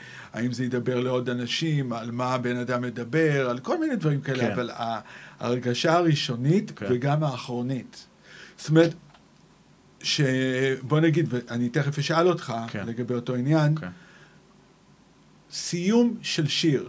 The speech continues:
Speaker 1: אתה
Speaker 2: כן.
Speaker 1: יודע, יש את הסיום של המיקס באולפן, אתה עבדת על השיר, אני לא יודע, מאה שעות,
Speaker 2: כן.
Speaker 1: יש איזשהו רגע שאתה יודע, "אוקיי, אתה, אתה, אתה צריך להחליט, זה נגמר." הרי אחרי, אתה יכול הרי להמשיך עם זה ש-,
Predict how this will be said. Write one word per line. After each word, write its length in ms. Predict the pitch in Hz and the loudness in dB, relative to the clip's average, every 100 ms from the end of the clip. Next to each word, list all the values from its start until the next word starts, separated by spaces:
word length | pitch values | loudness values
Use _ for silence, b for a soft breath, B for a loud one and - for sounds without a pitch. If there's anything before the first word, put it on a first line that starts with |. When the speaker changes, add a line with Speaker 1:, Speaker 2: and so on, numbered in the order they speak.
| - | -10
Speaker 1:
אתה 100 | - | -4
Speaker 2:
כן. 60 | 156 | 0
Speaker 1:
יודע, 140 | 214 | 2
יש 100 | 202 | 2
את 120 | 208 202 | 0 -2
הסיום 320 | 185 196 170 | 0 0 2
של 180 | 190 160 | 4 4
המיקס 440 | 160 175 160 - | 4 2 0 -2
באולפן, 560 | 143 143 139 165 165 165 | 0 2 2 4 4 2
אתה 240 | 139 143 139 | 0 -2 -2
עבדת 300 | 143 180 175 | 4 4 4
על 140 | 156 | 2
השיר, 240 | 151 151 160 | 4 2 2
אני 80 | 151 | 2
לא 60 | |
יודע, 160 | 156 135 | 2 2
מאה 320 | 143 170 185 | 4 4 4
שעות, 400 | - 156 139 156 | 2 2 2 2
Speaker 2:
כן. 140 | 117 104 B B | 2 -2 B B
Speaker 1:
יש 280 | 143 180 208 | 6 6 6
איזשהו 360 | 202 196 185 180 | 2 2 6 6
רגע 200 | 185 196 | 8 4
שאתה 200 | - 156 | 4 4
יודע, 500 | 151 147 175 180 170 | 4 6 6 6 6
"אוקיי, 540 | 165 156 160 151 131 - | 2 2 2 2 0 -4
אתה, 160 | 127 139 | -2 -2
אתה, 200 | 123 - | -4 -6
אתה 160 | - 170 170 | -2 -2 -2
צריך 300 | 160 156 185 | -4 -2 0
להחליט, 380 | 175 151 170 156 - - | 0 2 0 0 -8 -6
זה 140 | 127 | -2
נגמר." 520 | 135 127 151 147 107 - - - b b b - | -2 4 4 4 0 -8 -20 -20 b b b -2
הרי 220 | 131 143 | 0 2
אחרי, 180 | 165 180 143 | 2 0 0
אתה 140 | 139 143 | -2 -2
יכול 200 | 147 175 | 0 0
הרי 140 | 175 | 2
להמשיך 360 | 165 156 175 170 | 2 0 -2 -4
עם 100 | 151 | -2
זה 120 | 151 | -2
ש-, 180 | - | -2